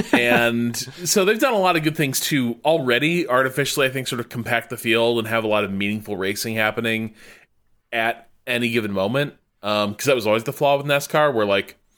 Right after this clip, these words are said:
it's a two hundred fifty lap race and the last twenty are kinda what matter. It takes a lot of the wind out of the sails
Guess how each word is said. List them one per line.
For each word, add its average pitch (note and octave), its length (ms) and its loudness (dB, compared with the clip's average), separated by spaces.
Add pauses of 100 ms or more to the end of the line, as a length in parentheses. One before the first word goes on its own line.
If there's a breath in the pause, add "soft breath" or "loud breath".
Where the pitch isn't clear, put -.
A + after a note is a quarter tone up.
(440 soft breath)
it's D#3+ 100 -8
a F3 60 -2
two G3 100 2
hundred G#3+ 140 2
fifty F3+ 180 -2
lap D3+ 220 2
race D3 640 0 (240)
and C#3 120 -2
the B2 60 -2
last C3+ 240 0
twenty D3+ 300 0
are A#2+ 80 4
kinda B2 260 0
what G#2+ 120 0
matter. A#2 480 2 (400 loud breath)
It - 420 -4
takes C4+ 220 -4
a E3 60 -2
lot D#3+ 260 2
of D3 60 2
the B2 80 2
wind B2 320 0
out G2+ 140 2
of F#2 60 0
the G2 60 -6
sails F#2+ 680 0